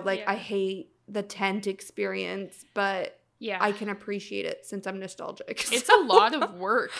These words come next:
Speaker 2: too. Like, I feel like people maybe who don't camp
Speaker 1: Yeah.
Speaker 2: don't realize, like, when you get to your campsite, you've got, like, an hour or two of, like, straight work of, like,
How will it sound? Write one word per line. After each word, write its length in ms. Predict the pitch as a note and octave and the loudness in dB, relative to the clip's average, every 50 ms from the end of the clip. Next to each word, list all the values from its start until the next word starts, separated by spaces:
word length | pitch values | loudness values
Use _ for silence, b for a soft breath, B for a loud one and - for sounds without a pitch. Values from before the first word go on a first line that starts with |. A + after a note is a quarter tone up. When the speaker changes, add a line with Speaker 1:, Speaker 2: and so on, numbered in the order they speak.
| - - | -8 -6
Speaker 2:
too. 280 | B3+ A#3 A#3 A3 G3 - | -4 -4 -2 -2 -4 -2
Like, 180 | F#3 F#3+ G3 G3+ | -4 -4 -2 -4
I 60 | G3+ | -6
feel 200 | G3+ - G#3+ A3 | -4 -4 -4 -2
like 220 | A#3 C4 D4 C#4 | -2 -2 -2 -4
people 360 | - - A3+ G#3+ - A3 G#3+ G3 | -6 -10 -10 -8 -6 -6 -6 -4
maybe 260 | G3+ F#3+ F#3+ F#3 G3 | -4 -6 -6 -6 -8
who 140 | G3 G#3 F#3 | -10 -10 -14
don't 340 | E3 - F3+ E3+ F3 F3+ - | -10 -8 -8 -8 -8 -10 -14
camp 240 | - A#3 A3 A3 F#3+ | -8 -4 0 0 0
Speaker 1:
Yeah. 160 | F#3 F#3 F#3 | 0 0 -2
Speaker 2:
don't 200 | F#3+ F#3+ F#3 F#3 | -4 -4 -6 -6
realize, 500 | G3 G3 F#3+ F#3+ F3+ F3+ F#3 F3+ - - | -6 -6 -4 -4 -4 -4 -4 -6 -8 -6
like, 220 | F3+ F3+ F3 E3+ - | -6 -6 -6 -8 -12
when 160 | F3+ F3+ F3+ | -14 -14 -12
you 120 | F#3 G3 | -12 -10
get 200 | G3 A3 G#3+ G#3+ | -8 -10 -10 -10
to 100 | - A#3 | -10 -12
your 80 | A3+ G#3+ | -12 -12
campsite, 500 | G#3+ - A3 A3 A3 - - G#3+ G3 F#3+ | -10 -10 -12 -12 -10 -10 -12 -10 -10 -12
you've 220 | F#3+ G3+ G3+ F#3+ | -12 -12 -14 -10
got, 240 | - G3+ F#3+ F#3+ - | -6 -4 -4 -4 -4
like, 360 | F#3 F#3+ F#3 F#3 F3+ - - _ b b b b b b | -6 -8 -8 -8 -10 -14 -18 _ b b b b b b
an 120 | G#3 G3+ G3 | -6 -4 -2
hour 360 | G3+ G3+ A3 A#3 A3+ G#3 F#3+ | 0 0 0 0 0 0 -2
or 120 | F#3+ F#3 | -2 -4
two 280 | F#3+ - - G3 F#3+ F#3+ | -4 -6 -8 -8 -8 -8
of, 160 | F#3 F3+ - | -10 -10 -10
like, 180 | F#3+ F#3 F#3 - | -10 -10 -8 -8
straight 520 | - - - - - F#3 F#3 F#3+ F#3+ - | -8 -10 -10 -8 -8 -6 -6 -6 -6 -6
work 320 | - F#3+ F#3+ F#3 F3 - - | -8 -8 -8 -8 -8 -12 -16
of, 120 | F3+ - | -16 -10
like, 420 | F#3 F#3 - - - - - - | -8 -8 -8 -8 -10 -14 -20 -20